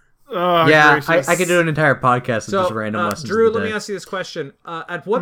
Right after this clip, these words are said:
Speaker 3: point
Speaker 1: Mm-hmm.
Speaker 3: are we gonna start handing out podcast episodes via loot box instead of on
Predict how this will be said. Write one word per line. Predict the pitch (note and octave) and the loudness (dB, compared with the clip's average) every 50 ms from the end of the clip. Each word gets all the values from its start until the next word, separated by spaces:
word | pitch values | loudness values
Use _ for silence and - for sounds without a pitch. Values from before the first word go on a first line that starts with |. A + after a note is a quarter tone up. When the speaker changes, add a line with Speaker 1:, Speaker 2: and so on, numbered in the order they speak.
| E3+ E3+ | -2 -4
Speaker 3:
point | E3+ F3 E3+ E3+ | -4 -4 -4 -4
Speaker 1:
Mm-hmm. | F#3 | -4
Speaker 3:
are | F3 E3 | -6 -4
we | F3 G#3 G#3 | -4 -6 -6
gonna | G#3+ G3+ F#3+ | -6 -6 -6
start | F3 - G3+ G3 - D3 | -6 -4 -4 -4 -4 -4
handing | D#3+ E3 F3 F3 F3 E3+ E3+ | -8 -10 -10 -10 -10 -10 -8
out | E3 D#3+ D#3+ - - | -6 -6 -8 -8 -8
podcast | - D#3+ D#3+ D#3+ D#3 - E3+ D#3 C#3 - - - | -6 -4 -4 -4 -6 -8 -8 -8 -8 -10 -12 -14
episodes | D#3+ D3+ - D#3 C3+ - D3+ C3 A#2 A#2 | -14 -10 -10 -10 -8 -8 -8 -10 -8 -8
via | B2 C3 B2+ A#2+ | -8 -8 -6 -6
loot | A#2 A#2 C3+ - | -8 -8 -12 -12
box | - A#2+ A2 G#2+ - - - - | -12 -12 -12 -14 -14 -18 -20 -20
instead | A#2 A2+ A2 - - B2+ A#2+ | -18 -18 -16 -12 -10 -10 -10
of | A#2+ A#2 A#2+ | -10 -12 -12
on | - B2+ B2 A#2+ B2 A#2+ | -14 -14 -12 -12 -14 -14